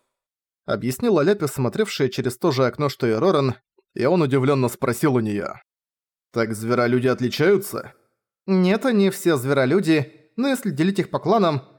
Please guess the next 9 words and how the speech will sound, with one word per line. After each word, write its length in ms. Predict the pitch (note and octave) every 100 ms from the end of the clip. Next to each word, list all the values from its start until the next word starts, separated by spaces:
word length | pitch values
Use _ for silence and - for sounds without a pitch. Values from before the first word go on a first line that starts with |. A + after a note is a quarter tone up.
| _
то 140 | - C#4
есть 380 | D#3+ F3 A3 -
вот 220 | D3 -
такие 360 | C#4+ - C#3+ G#3
люди-коты». 680 | C#3+ C3 C#3+ C3+ B2+ F2 - _ _ _ _ _ _
«Значит, 480 | - G#2 A#2+ B2 -
их 120 | C#3
много 280 | E3+ G3 B2+
разных?» 480 | A#2+ G#2+ G#2+ -